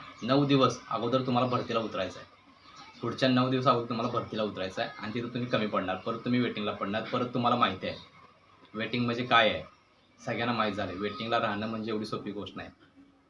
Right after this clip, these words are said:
सगळ्यांना माहीत झालं. त्यामुळे ह्या गोष्टीकडे जरा फोकस करा. मी सांगतोय म्हणून माझ्या विश्वास ठेवून काही मुलांनी, मला वाटतं शंभर एक मुलांनी परत पाऊल उचललेत, शंभर पैकी प्लस मुलांनी पहिल्याच व्हिडिओमध्ये. आता हा दुसरा माझं सजेशन आहे,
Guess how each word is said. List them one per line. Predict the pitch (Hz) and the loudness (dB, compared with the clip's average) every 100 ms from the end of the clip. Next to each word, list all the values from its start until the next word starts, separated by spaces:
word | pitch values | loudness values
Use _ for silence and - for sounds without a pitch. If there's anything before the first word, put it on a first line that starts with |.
| _ _ - | _ _ -10
सगळ्यांना | 110 110 110 | -6 -2 -2
माहीत | 98 90 | -2 -4
झालं. | 87 | -6
त्यामुळे | 104 104 104 | -4 -4 -2
ह्या | 110 | -2
गोष्टीकडे | 113 117 113 117 | -2 -4 -4 -2
जरा | 117 | -2
फोकस | - 107 110 | -4 -6 -6
करा. | - 107 | -2 -2
मी | 104 123 | -2 0
सांगतोय | 127 110 101 127 | 0 0 0 2
म्हणून | 123 127 | 4 4
माझ्या | 120 117 | 4 2
विश्वास | 120 117 120 - | 0 -2 -4 0
ठेवून | 127 123 | 0 2
काही | 117 | 0
मुलांनी, | 117 117 117 | 2 0 0
मला | 117 | 0
वाटतं | 117 123 | 0 -2
शंभर | 120 113 123 | -2 0 0
एक | 127 | 0
मुलांनी | 123 120 120 | 0 0 0
परत | 123 117 | -2 -2
पाऊल | 113 107 | -2 -2
उचललेत, | 104 - 87 87 - _ _ _ _ | -4 -6 -8 -10 -16 _ _ _ _
शंभर | - 110 113 | -8 -2 -2
पैकी | 117 123 | -2 -4
प्लस | 117 117 107 | -4 -4 -4
मुलांनी | 98 85 82 - - _ | -6 -8 -10 -16 -20 _
पहिल्याच | 113 107 123 | -2 0 0
व्हिडिओमध्ये. | 117 101 92 85 - _ - | -2 -4 -6 -10 -14 _ -6
आता | 90 110 | -2 0
हा | 117 | 0
दुसरा | 117 117 117 | 0 0 2
माझं | 120 117 | 2 0
सजेशन | - 104 98 101 | -4 -4 -4 -6
आहे, | 87 | -8